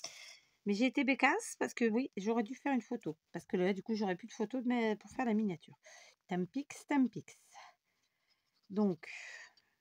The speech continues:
on colle. J'espère que vous voyez bien, hein. Je mets de la colle sur mes, euh, sur mes micro-chutes. On peut laisser de l'espace, euh, du coup, voir la partie blanche du dessous.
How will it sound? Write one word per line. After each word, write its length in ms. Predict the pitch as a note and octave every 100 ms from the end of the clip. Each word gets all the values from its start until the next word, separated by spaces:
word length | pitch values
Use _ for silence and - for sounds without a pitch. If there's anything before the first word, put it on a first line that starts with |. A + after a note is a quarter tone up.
| _ _ _
on 160 | C4 C4+
colle. 680 | - G#3 G3+ G#3 A#3+ C#4+ F4 G#4 - _ _ _ - - _ _ -
J'espère 400 | A3+ - C4+ -
que 80 |
vous 160 | B3+ A3+
voyez 280 | A#3 A3 G#3+
bien, 240 | G3+ G#3+
hein. 240 | C4 A3 A#3
Je 120 | G#3+
mets 160 | G3+
de 60 | G#3
la 100 | G#3
colle 240 | G#3 G#3+
sur 240 | G#3 - G3
mes, 260 | G3+ F#3+ -
euh, 340 | F3 E3+ E3+ - - - - - _
sur 220 | - G3+
mes 140 | G3
micro-chutes. 1400 | G#3 C#4+ - A3+ G#3 - - - F3+ F3+ F3+ F#3+ A3 C4+ - - -
On 120 | G#3+
peut 200 | - F4+
laisser 300 | G4 F4 D#4
de 60 | A3
l'espace, 680 | A3 - F3 G3+ - - - F3
euh, 100 | F3
du 180 | E3 F#3+
coup, 200 | A3+ G#3
voir 320 | F#3+ G#3 -
la 160 | F#3 F#3
partie 320 | G3 - A3
blanche 260 | F#3 G#3+ G#3
du 140 | F#3+
dessous. 300 | - G#3